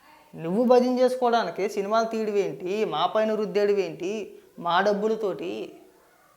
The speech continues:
దానికి ఎవడో సమాధానం చెప్పడం. నేను మొన్నే అనుకున్నా, నువ్వు మాట్లాడినప్పుడే నాకు డౌట్ వచ్చింది. ఉమ్?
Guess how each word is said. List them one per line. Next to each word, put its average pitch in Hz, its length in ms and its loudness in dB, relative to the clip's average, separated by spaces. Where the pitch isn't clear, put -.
దానికి 208 260 4
ఎవడో 208 340 4
సమాధానం 202 560 -2
చెప్పడం. 175 280 -2
నేను 180 140 -4
మొన్నే 175 260 -2
అనుకున్నా, 170 360 -6
నువ్వు 165 240 -6
మాట్లాడినప్పుడే 196 720 0
నాకు 220 180 0
డౌట్ 175 220 -4
వచ్చింది. 156 420 -12
ఉమ్? 202 200 -8